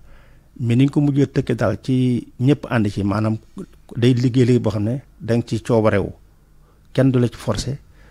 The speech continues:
te doo ci xaar dara. Maanaam aussi, mais nag ki teg si onu, pnud yi ak yu Sénégal yi, dañ la jox ndàmpaay. Ndàmpaay boobu nag kenn mënu ko tuddee solde, kenn du ko tuddee salaire.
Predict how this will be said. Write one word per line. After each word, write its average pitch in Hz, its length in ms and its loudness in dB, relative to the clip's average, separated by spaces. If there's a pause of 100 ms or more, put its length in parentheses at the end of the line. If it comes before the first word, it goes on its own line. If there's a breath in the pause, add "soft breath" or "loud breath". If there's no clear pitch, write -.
(200 soft breath)
te 117 80 -6
doo 113 180 0
ci 110 120 -4
xaar 101 260 -6
dara. 92 220 -2 (1300 soft breath)
Maanaam 107 440 0
aussi, 135 280 -2 (280)
mais 120 240 0
nag 123 140 0
ki 143 100 -10
teg - 180 -4
si - 160 -4 (140)
onu, 120 680 2 (240)
pnud 131 240 4
yi 101 240 -2 (320 loud breath)
ak 117 100 0
yu 120 60 0
Sénégal 98 500 0
yi, 117 160 -4 (400 soft breath)
dañ 113 260 0
la 117 100 2
jox 117 140 -2
ndàmpaay. 104 460 0 (720 loud breath)
Ndàmpaay 117 380 2
boobu 120 200 0
nag 117 120 2
kenn 135 160 2
mënu 139 160 2
ko 127 120 -2
tuddee 120 220 -2
solde, 92 280 -2 (400)
kenn 123 140 -2
du 127 80 -4
ko 123 120 -6
tuddee 117 180 -4
salaire. 95 400 0